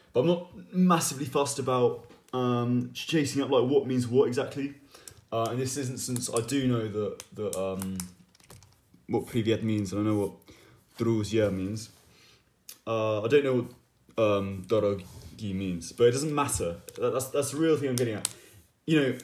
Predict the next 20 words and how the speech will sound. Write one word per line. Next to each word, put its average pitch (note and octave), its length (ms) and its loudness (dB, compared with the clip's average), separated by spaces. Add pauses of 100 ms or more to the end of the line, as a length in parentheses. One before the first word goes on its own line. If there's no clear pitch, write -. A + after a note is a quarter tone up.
(180)
there's B2 200 -2
so E3+ 160 4
much D3+ 160 4
that B2+ 140 4
I - 20 0
don't D3+ 140 4
understand G#2+ 420 -4
here. F#2 260 -8
If - 100 -18
I A2+ 40 -18
could - 80 -20
get - 140 -8
another G#2 180 -10
pen, A2 400 -6
you G#2+ 60 -4
know, A2+ 140 -4
I A2+ 40 -8
don't B2 340 -2
understand A2+ 760 -4 (260)
what, - 440 -6